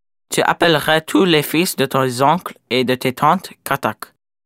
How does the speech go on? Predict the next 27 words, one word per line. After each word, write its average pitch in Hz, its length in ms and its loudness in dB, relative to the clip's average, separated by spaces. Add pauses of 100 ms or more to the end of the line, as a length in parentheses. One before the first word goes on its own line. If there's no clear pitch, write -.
(120)
Toutes 190 220 2
les 147 180 0
filles 170 300 2
de 139 140 2
tes 135 220 -2
oncles 160 340 2
et 131 100 0
de 123 140 2
tes 123 160 -12
tantes 156 300 0
sont 131 200 -2
tes 117 140 -2
Nayatsak. « 123 720 0 (920)
Comment 202 280 4
ma 165 160 2
sœur 170 280 -2
Tunu 160 380 0
appelle-t-elle 143 560 -2
ses 151 240 -2
cousins ? » 120 400 -2 (580)
lui 143 280 -4
demandai-je. « 135 760 0 (840)
Tous 208 120 0
les 214 200 2
fils 190 320 -2
des 135 160 0
tantes 165 380 0